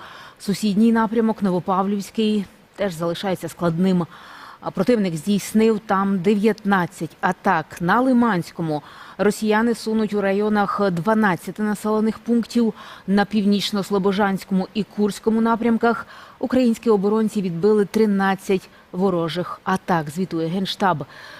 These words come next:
Загалом минулої доби на фронті відбулося сто вісімдесят п'ять боєзіткнень, у яких наші захисники вбили та поранили тисячу окупантів.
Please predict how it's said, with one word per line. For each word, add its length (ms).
Загалом 560
минулої 400
доби 220
на 100
фронті 500
відбулося 520
сто 340
вісімдесят 760
п'ять 200
боєзіткнень, 840
у 100
яких 480
наші 440
захисники 520
вбили 340
та 100
поранили 560
тисячу 360
окупантів. 580